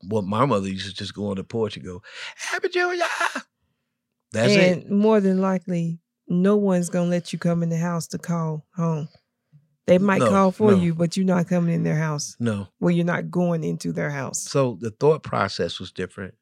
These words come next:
Speaker 1: Like, I was telling you about Selma when I was a kid. Like, on Saturdays, we would go to the mall and play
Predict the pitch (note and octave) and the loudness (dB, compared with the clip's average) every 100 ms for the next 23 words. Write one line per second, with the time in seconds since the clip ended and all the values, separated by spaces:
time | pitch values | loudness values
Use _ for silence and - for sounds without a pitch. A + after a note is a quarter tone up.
0 | _ G2+ G2+ - - G#2 G#2 - A2 G#2+ | _ -6 -6 -8 -8 -6 -6 -6 -4 -4
1 | G#2 G2+ G2+ F#2 - A#2 A2 G2 F#2+ G2 | -4 -4 -4 -4 -2 -2 -2 -4 -4 -6
2 | G2 F#2+ - A2+ B2+ A2 D#2+ F2+ _ _ | -6 -10 -8 -4 -4 -4 -6 -8 _ _
3 | _ _ _ _ _ _ - G#2 G2+ - | _ _ _ _ _ _ 0 0 0 0
4 | A2 A#2 A2+ G2+ F#2+ G2+ G#2+ G2 G2 - | 2 2 0 -2 -4 -4 -4 -4 -6 -6
5 | F#2 F#2 G2+ A2 G#2 F#2 - F2+ F2+ F#2 | -8 -4 0 2 0 -2 -6 -6 -4 -8